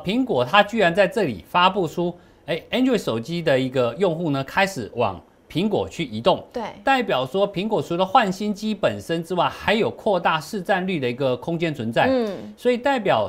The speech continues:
Speaker 1: 它就充满想象空间。
Speaker 2: 是。
Speaker 1: 所以这一次在九月份发表的新机里面，那如果亮点够，
Speaker 2: 嗯。
Speaker 1: 我相信应该还有机会再吸引更多的 Android 的一个用户呢，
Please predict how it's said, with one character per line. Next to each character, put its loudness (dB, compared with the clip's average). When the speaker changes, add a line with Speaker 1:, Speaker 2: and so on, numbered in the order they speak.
Speaker 1:
它 0
就 -2
充 -8
满 -2
想 -6
象 -6
空 -8
间。 0
Speaker 2:
是。 0
Speaker 1:
所 0
以 4
这 -2
一 0
次 -4
在 4
九 -2
月 -2
份 -2
发 2
表 -2
的 -4
新 -6
机 -4
里 -4
面， -2
那 2
如 -2
果 0
亮 2
点 -6
够， 2
Speaker 2:
嗯。 0
Speaker 1:
我 -2
相 -2
信 -2
应 -6
该 2
还 0
有 2
机 -6
会 2
再 0
吸 -8
引 -6
更 0
多 0
的 2
Android 0
的 -6
一 -6
个 -6
用 -2
户 -4
呢， -2